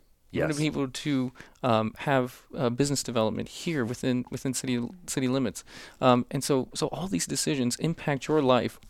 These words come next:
Speaker 1: more than anything else, more than your state representatives, more than your state senate, your governor, or even the president.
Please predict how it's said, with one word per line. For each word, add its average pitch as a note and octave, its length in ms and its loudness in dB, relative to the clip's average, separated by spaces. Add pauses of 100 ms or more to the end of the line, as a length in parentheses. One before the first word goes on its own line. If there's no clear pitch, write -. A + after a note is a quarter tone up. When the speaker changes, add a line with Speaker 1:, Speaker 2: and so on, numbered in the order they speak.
(180)
Speaker 1:
more D#3 320 6
than D#3 180 4
anything D3 380 -2
else, G#2+ 160 2
more C3+ 180 2
than D3+ 140 0
your D3 100 -4
state - 380 0
representatives, B2+ 680 0
more C3+ 260 2
than C#3+ 160 -4
your C3 100 -4
state C3 280 -2
senate, B2+ 360 -2
your C3 100 -4
governor, B2+ 440 6 (320)
or - 140 2
even B2+ 140 4
the A2+ 60 2
president. G2 500 0